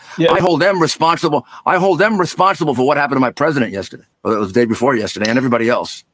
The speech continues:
Speaker 1: No, it's a very important point, uh, Mister Mayor. Great point. And, and you're, you saying that you had to kick the president off the phone after forty minutes sounds about right. Uh,
Speaker 2: <laughs> Yeah.
Speaker 1: so, uh,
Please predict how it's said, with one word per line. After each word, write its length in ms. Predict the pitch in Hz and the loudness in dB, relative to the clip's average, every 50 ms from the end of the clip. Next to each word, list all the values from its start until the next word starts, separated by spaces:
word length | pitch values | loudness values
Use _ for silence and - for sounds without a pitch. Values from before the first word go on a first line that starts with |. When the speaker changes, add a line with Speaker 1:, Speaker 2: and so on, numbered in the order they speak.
| _ - | _ 0
Speaker 1:
No, 100 | 160 165 | 0 0
it's 140 | 156 - 147 | 2 2 2
a 20 | |
very 220 | 131 156 175 175 165 | 2 4 4 4 2
important 400 | 147 131 151 165 160 151 - - | 2 2 2 0 0 -2 0 0
point, 360 | 156 165 160 165 - - - | 2 2 2 0 -4 -4 -2
uh, 260 | 156 156 147 143 151 | 0 2 2 2 2
Mister 280 | 151 - 160 151 - 170 | 2 0 0 0 0 2
Mayor. 260 | 156 151 151 151 156 131 | 2 2 4 2 2 2
Great 260 | 156 170 175 170 - | 2 0 0 2 2
point. 180 | 185 190 180 147 | 2 2 2 2
And, 80 | 185 | 2
and 460 | 185 180 170 170 165 - - - 165 175 | 2 2 2 2 0 -2 -4 -6 -4 -2
you're, 300 | 156 175 190 214 214 165 | 2 2 2 2 4 4
you 160 | 180 208 220 | 4 4 4
saying 320 | - - - 202 190 196 180 | 4 2 2 2 2 0 0
that 60 | 170 | 2
you 80 | 185 | 2
had 80 | 185 165 | 2 2
to 80 | 156 143 | 0 -2
kick 240 | - - 180 185 | -2 -4 -2 -2
the 80 | - 160 | -4 -6
president 460 | - - 202 202 196 165 175 170 165 | -2 0 0 0 2 0 -2 0 0
off 200 | 170 160 151 - - | 0 0 -2 -2 -4
the 60 | 151 | -8
phone 300 | 131 - 165 151 147 151 | -2 0 2 2 2 2
after 260 | 151 151 147 - 151 | 0 0 0 -4 -6
forty 280 | - - 170 165 151 147 | -4 0 0 0 0 0
minutes 320 | 147 165 156 143 - - | 0 0 -2 -2 -2 -2
sounds 260 | - 180 165 175 156 - - | -2 -2 0 -2 -2 0 -2
about 380 | 170 151 160 165 165 170 - 165 | -2 0 2 0 0 0 2 2
right. 380 | 170 170 156 139 139 143 - - _ _ _ _ - - | 2 2 2 0 -2 -6 -10 -18 _ _ _ _ -4 -2
Uh, 240 | 165 160 156 156 160 | 0 2 2 2 2
Speaker 2:
<laughs> 20 | |
Yeah. 80 | - - | 0 0
Speaker 1:
so, 320 | - 180 165 165 160 165 160 160 160 | 0 0 0 2 2 2 2 2 2
uh, 440 | 160 160 165 165 170 165 - - | 2 2 2 0 -2 -2 -2 -4